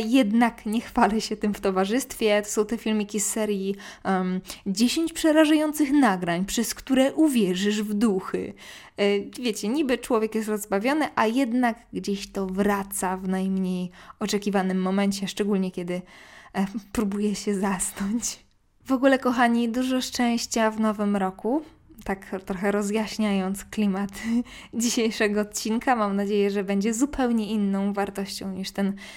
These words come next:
dwa tysiące dwudziesty. No i że spędzimy go wspólnie.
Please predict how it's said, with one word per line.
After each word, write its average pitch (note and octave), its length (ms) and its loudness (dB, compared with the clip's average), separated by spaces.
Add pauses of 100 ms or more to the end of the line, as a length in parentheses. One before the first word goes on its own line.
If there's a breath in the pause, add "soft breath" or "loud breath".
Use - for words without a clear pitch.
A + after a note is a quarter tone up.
(160 loud breath)
dwa A#3 180 6
tysiące A3 400 -2
dwudziesty. G3 640 0 (560 loud breath)
No B3 160 4
i D4 160 4
że E4+ 200 2
spędzimy A3 520 -2
go G#3+ 80 -2
wspólnie. G3+ 680 -2